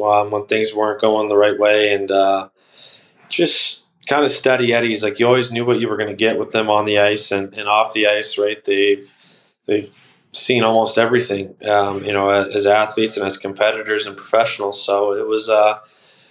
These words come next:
you know, it was kind of a same. It was similar to, like, Mo and Razor, where,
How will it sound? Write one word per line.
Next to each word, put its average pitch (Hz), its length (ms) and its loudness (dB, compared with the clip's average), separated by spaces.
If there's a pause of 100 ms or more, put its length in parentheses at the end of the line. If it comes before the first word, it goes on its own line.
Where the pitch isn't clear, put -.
(140)
you 110 80 -2
know, 110 80 2
it - 20 0
was 117 140 -4
kind 131 240 0
of 120 100 0
a 117 380 2 (920)
same. 151 340 -2 (200)
It 123 60 -2
was 120 420 -4
similar 160 480 2
to, 147 140 4
like, 120 160 0
Mo 127 320 2
and 117 80 -4
Razor, 123 520 0
where, 107 440 -2